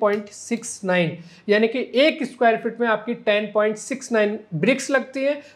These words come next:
तो यहाँ पर हमारे पास जो टोटल एरिया है वो चार सौ बत्तीस स्क्वायर फीट है,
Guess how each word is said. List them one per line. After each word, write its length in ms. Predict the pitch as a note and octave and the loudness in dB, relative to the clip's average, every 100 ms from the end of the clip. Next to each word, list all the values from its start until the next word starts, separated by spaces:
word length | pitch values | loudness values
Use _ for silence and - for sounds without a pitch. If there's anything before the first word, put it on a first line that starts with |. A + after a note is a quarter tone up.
| - | 0
तो 80 | |
यहाँ 220 | G#3+ G#3 A3 | 4 4 4
पर 140 | C#4 | 2
हमारे 280 | A3+ A3+ A3+ | 2 0 4
पास 200 | A#3+ A3 | 2 2
जो 100 | A3+ | 0
टोटल 380 | A#3 A3+ B3 A#3+ | -4 0 0 2
एरिया 280 | G#3 A3 A#3+ | 4 4 4
है 80 | B3 | 0
वो 120 | A#3 | -2
चार 240 | A3+ F#3 F3+ | 0 0 2
सौ 160 | A3 | 0
बत्तीस 440 | F3+ E3+ - B3+ B3 | -2 -4 -2 -4 -4
स्क्वायर 360 | - A#3+ A#3 | 2 4 4
फीट 180 | A3 A#3 | 0 2
है, 120 | B3+ | 2